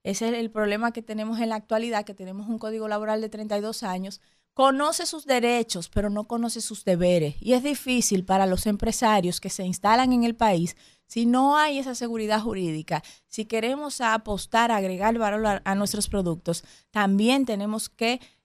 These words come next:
eh, eh, modificar ese código laboral que tenemos para adecuarlo a los nuevos tiempos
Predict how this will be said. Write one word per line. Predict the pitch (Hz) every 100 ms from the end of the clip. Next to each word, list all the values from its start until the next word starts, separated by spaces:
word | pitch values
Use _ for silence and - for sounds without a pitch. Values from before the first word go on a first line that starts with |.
| _
eh, | 202 220 277 - _ _ -
eh, | 214
modificar | 220 220 220 - 226 - 254 269 233 185
ese | - 214 - 220
código | - 220 220 208
laboral | 202 190 185 196 208
que | 202
tenemos | 196 190 175 165 180
para | - 202 214
adecuarlo | 214 208 190 233 240 262 262 220
a | 196
los | 190 180
nuevos | 196 214 226 -
tiempos | 202 190 165 -